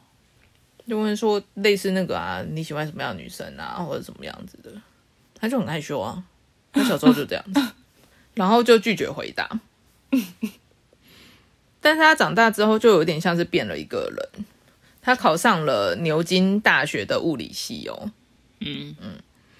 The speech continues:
Speaker 1: 所以其实光这一点就是还蛮令人惊讶的，因为他原本是从乡下读书的小孩，然后变成是考上知名大学的物理系这样子。
Speaker 2: 他有聊一下他是怎么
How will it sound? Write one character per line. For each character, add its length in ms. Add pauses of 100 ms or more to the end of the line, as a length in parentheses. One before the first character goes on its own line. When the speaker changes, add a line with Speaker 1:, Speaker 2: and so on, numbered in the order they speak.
(160)
Speaker 1:
所 140
以 80
其 120
实 280 (460)
光 220
这 100
一 80
点 160
就 140
是 100
还 160
蛮 440 (100)
令 160
人 180
惊 280
讶 260
的， 120
因 120
为 60
他 140
原 160
本 140
是 180
从 300
乡 220
下 360 (480)
读 140
书 160
的 60
小 200
孩， 380
然 100
后 160
变 200
成 80
是 400
考 200
上 360
知 160
名 180
大 160
学 240
的 340
物 120
理 140
系 280
这 60
样 100 (100)
子。 160 (440)
Speaker 2:
他 160
有 80
聊 220
一 40
下 180
他 180
是 140
怎 140
么 240